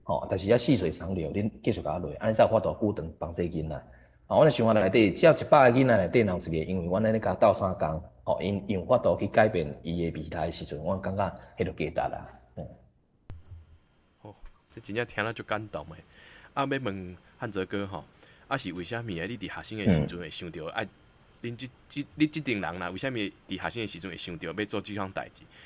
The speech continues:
Speaker 2: 因为我嘛较，较早嘛做过学生啊，啊，大学时阵拢嘛咧耍啊，<laughs> 嘿，嘿，耍，耍社团啊，啊，读册啊，啊，考试安尼尔。啊，为虾米恁会想到受到啥物款的启发，互你想要做这项代志？
Speaker 1: 嗯，应该，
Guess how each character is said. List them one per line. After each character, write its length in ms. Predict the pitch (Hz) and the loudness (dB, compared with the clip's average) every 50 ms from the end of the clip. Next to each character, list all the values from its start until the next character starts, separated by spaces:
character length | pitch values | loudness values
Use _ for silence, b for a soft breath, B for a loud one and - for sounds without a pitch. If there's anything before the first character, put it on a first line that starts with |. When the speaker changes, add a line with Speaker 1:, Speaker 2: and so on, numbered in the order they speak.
| b b b b | b b b b
Speaker 2:
因 80 | 147 | 0
为 60 | 165 | 0
我 20 | 175 | 2
嘛 100 | 160 160 | 2 2
较， 140 | - 147 135 | 2 0 -4
较 260 | - - - - 156 | -4 -4 -2 -2 -2
早 160 | 151 151 127 | 0 0 0
嘛 120 | 107 87 | 0 -2
做 120 | 85 - 127 | -2 -4 -2
过 120 | 131 127 | -2 -2
学 120 | 101 - 80 | -2 -2 -6
生 220 | - - 98 98 | -4 -6 -6 -4
啊， 180 | 104 98 104 104 - | -2 -4 -4 -4 -6
啊， 80 | - 143 - _ _ - | -10 -10 -10 _ _ 2
大 140 | - 107 107 | 2 4 4
学 100 | 117 117 | 4 2
时 100 | - 107 | 0 0
阵 120 | 101 - | -4 -2
拢 100 | 139 143 | -2 0
嘛 140 | 143 110 101 | 0 0 0
咧 120 | 113 123 127 | 0 0 -2
耍 220 | 120 - - 135 110 104 95 | -2 0 0 0 0 -2 -2
啊， 260 | 92 98 - - - - - - | -2 -4 -4 -4 -8 -14 -20 -20
<laughs> 240 | _ - - - - | _ -20 -20 -14 -6
嘿， 160 | - 110 104 | -2 -2 0
嘿， 100 | 95 101 95 | 0 -2 -2
耍， 140 | - 139 135 143 - _ _ - | -4 -4 -4 -6 -8 _ _ -12
耍 200 | - - 139 139 | -8 -6 -6 0
社 220 | - 120 95 92 | 2 2 2 2
团 320 | - 98 98 95 98 101 | 0 0 2 2 2 2
啊， 180 | 107 107 107 110 107 | 2 2 2 2 0
啊， 360 | 87 104 123 120 120 127 120 B B B B | 2 4 4 4 4 2 -2 B B B B
读 120 | - 95 | 0 0
册 240 | - - 117 113 127 | 0 0 2 6 6
啊， 440 | 131 123 113 104 101 101 101 92 - | 8 8 8 6 6 4 4 2 0
啊， 260 | - 117 113 113 113 113 | 0 0 2 2 2 0
考 220 | - - 117 117 | 0 0 -2 0
试 180 | 110 - - 85 | -2 -4 -6 -2
安 140 | 80 95 101 | -2 -2 -2
尼 200 | 104 107 107 98 | -2 -4 -6 -6
尔。 100 | 64 62 58 | -8 -10 -10
啊， 160 | - - 135 | -8 -6 -4
为 100 | 131 117 | -4 -2
虾 100 | 107 143 | -2 0
米 120 | 139 127 113 | 0 0 0
恁 140 | 117 147 151 | 0 0 0
会 100 | 135 104 | 0 -2
想 180 | - - 87 | -2 -4 -10
到 220 | 80 - 92 85 78 _ b b b b b b b b b _ | -6 -6 -6 -6 -6 _ b b b b b b b b b _
受 160 | - - 139 127 | -8 -4 0 2
到 120 | 131 123 | 2 2
啥 120 | - 135 | 2 0
物 100 | 123 123 | -4 -4
款 160 | 117 - 123 104 | -4 -2 -2 -2
的 60 | 95 | -2
启 220 | - - 87 76 | -2 -6 -10 -6
发， 240 | - 101 92 90 92 | 0 0 0 0 0
互 140 | 92 90 82 | -4 -6 -8
你 140 | 90 90 98 | -8 -8 -10
想 180 | 98 - - 82 | -10 -12 -10 -8
要 80 | 90 | -6
做 160 | - 104 98 | -6 -6 -6
这 60 | 85 - | -6 -6
项 140 | 92 82 | -10 -10
代 140 | 82 - 57 | -8 -10 -12
志？ 160 | - - - - _ _ - _ _ _ _ _ _ _ _ _ _ _ _ _ _ _ _ _ _ _ _ _ _ _ _ _ _ _ _ _ _ _ _ _ _ _ _ _ _ _ _ _ _ _ _ - | -12 -14 -20 -20 _ _ -20 _ _ _ _ _ _ _ _ _ _ _ _ _ _ _ _ _ _ _ _ _ _ _ _ _ _ _ _ _ _ _ _ _ _ _ _ _ _ _ _ _ _ _ _ -6
Speaker 1:
嗯， 380 | 127 117 117 113 120 120 107 - | -4 -4 -2 0 0 0 0 2
应 100 | 208 190 | 4 8
该， 240 | 180 180 165 156 165 | 10 10 10 10 8